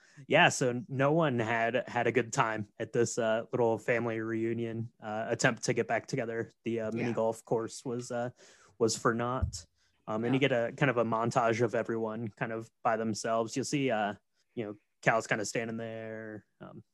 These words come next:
Speaker 1: you know, Emily's by herself, and Robbie's by himself. You see, uh, Jacob and Hannah are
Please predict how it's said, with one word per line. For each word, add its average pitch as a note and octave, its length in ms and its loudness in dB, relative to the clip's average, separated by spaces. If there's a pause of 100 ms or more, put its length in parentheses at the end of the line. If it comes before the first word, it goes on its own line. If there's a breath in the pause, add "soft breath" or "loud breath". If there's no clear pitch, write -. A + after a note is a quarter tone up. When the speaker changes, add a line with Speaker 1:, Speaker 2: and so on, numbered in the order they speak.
Speaker 1:
you B2 80 -2
know, G2+ 120 -4
Emily's A2 560 -4
by A#2 180 2
herself, A2 840 -2
and A2+ 100 -18 (220)
Robbie's A#2+ 400 -2
by A2+ 200 -4
himself. A#2+ 400 -2
You A#2+ 80 2
see, C3+ 300 -2 (420 loud breath)
uh, G#2 160 2
Jacob D3+ 360 4
and G#2+ 120 0
Hannah F3 260 2
are A2 300 2